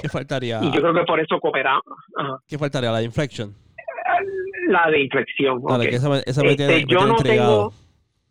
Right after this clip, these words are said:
Speaker 2: ah, ok, yo no tengo en, en la gráfica, no tengo una gráfica de lo que se llama una,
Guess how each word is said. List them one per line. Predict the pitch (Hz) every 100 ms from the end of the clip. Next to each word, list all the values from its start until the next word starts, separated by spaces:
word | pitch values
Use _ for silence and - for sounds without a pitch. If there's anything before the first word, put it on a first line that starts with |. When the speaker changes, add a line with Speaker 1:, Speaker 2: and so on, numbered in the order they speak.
| _ _ _ _
Speaker 2:
ah, | - 175
ok, | 170 151 170
yo | 147 208
no | 233
tengo | 220 226 214 208
en, | 190 185 175 170 185 -
en | 151 147 147
la | 147
gráfica, | 143 160 165 151 127 123
no | 131
tengo | 139 160 160
una | 160 160
gráfica | 156 160 - 151 151 131 127 -
de | - 190 135
lo | 131
que | 131
se | 139
llama | 143 156 160 151
una, | 147 147 151 147 135